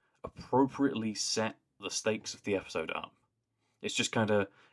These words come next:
if we get here and people stand around telling us their stakes and there's a big clock on the wall, we're gonna feel the tension,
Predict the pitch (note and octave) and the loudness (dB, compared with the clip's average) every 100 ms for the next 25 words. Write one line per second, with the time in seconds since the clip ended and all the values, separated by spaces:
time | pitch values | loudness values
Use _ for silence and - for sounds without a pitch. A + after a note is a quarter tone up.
0 | - - A2 G#2+ A2 D3 - F2 E2 E2 | -10 -4 -4 -2 6 4 6 0 0 -2
1 | E2+ - F#2 F#2+ - - A#2 B2 G#2+ F#2+ | -10 -12 -10 -6 -4 0 2 2 2 2
2 | F#2 E2+ E2+ - - B2 C#3 B2+ A2 - | 2 -2 -6 -10 4 6 8 6 2 2
3 | G2 F2+ - F#2 F2+ - F2+ F2+ F2 - | 2 2 0 0 0 -6 -4 -4 -6 -12
4 | _ - A2 _ - - A#2 G2+ - F2+ | _ -2 -2 _ -12 -4 -4 -4 -2 0
5 | E2+ G2 E2+ - - _ _ _ _ - | 0 -2 -4 -6 -20 _ _ _ _ -4
6 | F2+ F2+ F2 - - G#2+ G2+ F2+ - - | -2 -2 -4 -6 -2 2 2 0 -4 -2
7 | G2 - D2 - | -2 -2 -4 -6